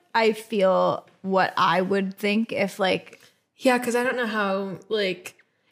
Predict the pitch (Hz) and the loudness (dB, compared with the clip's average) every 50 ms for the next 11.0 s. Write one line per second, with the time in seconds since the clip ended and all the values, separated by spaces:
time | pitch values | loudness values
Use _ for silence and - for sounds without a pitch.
0 | _ - 254 254 247 247 247 247 226 233 233 - 247 220 226 226 226 220 208 - | _ 2 4 4 4 4 4 2 0 0 2 4 4 4 4 2 -2 -2 -2 -2
1 | - 214 202 - - 208 202 - 269 262 262 - 240 226 226 220 214 208 254 339 | -2 -2 -4 -4 -6 -6 -2 0 2 2 2 0 -2 -2 0 0 2 2 4 6
2 | 359 277 233 208 208 208 208 240 233 240 240 240 - 262 240 226 220 214 190 190 | 6 6 6 6 4 2 2 -2 -2 -2 -4 -2 0 0 2 2 2 0 -2 -4
3 | 190 185 196 - - - 233 214 202 190 190 202 202 208 202 196 190 185 - - | -4 -4 -6 -4 -2 0 2 2 2 2 0 -2 -2 -4 -4 -4 -8 -10 -12 -16
4 | - _ _ - 208 208 - 220 196 - 226 214 214 214 208 214 214 - 202 165 | -20 _ _ -2 -2 0 0 -4 -4 -2 -2 0 0 0 0 0 0 0 0 0
5 | 190 226 254 262 - 392 427 453 466 480 480 480 480 - - - - _ _ - | -2 -2 -4 -2 2 4 6 6 6 6 4 0 -2 -8 -16 -20 -20 _ _ 0
6 | 311 294 294 320 359 392 415 381 247 226 226 226 - 294 294 285 285 285 247 247 | 0 2 2 2 2 2 4 2 2 2 0 0 0 2 2 2 2 2 0 0
7 | - 226 214 190 - - - 226 220 - 240 233 233 - 285 285 - - 277 269 | 0 -2 -4 -4 -6 -4 -2 0 2 2 2 2 4 4 4 4 4 4 4 4
8 | 233 220 170 165 175 - - 196 - 302 220 175 190 - - - - _ _ _ | 2 2 2 0 -2 -2 -2 0 0 2 2 0 0 -2 -4 -8 -16 _ _ _
9 | _ _ _ _ _ - 233 220 202 - 233 233 214 233 233 196 180 190 190 196 | _ _ _ _ _ 0 0 0 0 0 0 0 2 2 0 0 0 0 2 4
10 | 190 190 196 208 226 233 285 277 294 285 - - - 214 214 208 196 175 - | 4 4 4 4 4 4 4 4 2 2 0 -2 -2 -2 0 0 0 -2 -4